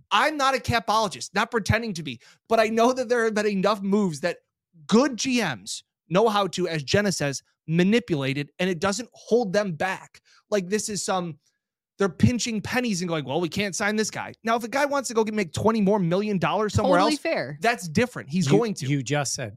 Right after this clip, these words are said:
Speaker 3: "If a guy wants to." Keep this in mind. This is the N F L. Players have very little control until they're a free agent. Then things change a little bit.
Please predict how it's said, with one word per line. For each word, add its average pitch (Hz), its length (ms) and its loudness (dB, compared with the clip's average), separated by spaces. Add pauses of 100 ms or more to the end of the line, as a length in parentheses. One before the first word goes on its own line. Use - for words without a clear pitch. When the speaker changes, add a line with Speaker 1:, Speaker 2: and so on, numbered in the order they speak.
(140)
Speaker 3:
"If 135 100 -4
a 143 60 -6
guy 131 200 -2
wants 127 300 -4
to." 107 200 -12 (240)
Keep 190 220 2
this 185 200 0
in 160 60 -6
mind. 117 300 -6 (360)
This 170 300 2
is 190 100 -6
the 185 140 0
N 160 120 2
F 143 180 -2
L. 113 260 -4 (240)
Players 180 340 2
have 143 160 -2
very 160 640 0
little 147 340 0
control 120 560 -4 (220)
until 147 320 -2
they're 156 180 2
a 147 60 0
free 147 280 0
agent. 127 320 -4 (360)
Then 214 320 2
things 190 300 2
change 170 360 0
a 143 60 -2
little 131 240 0
bit. 107 220 -8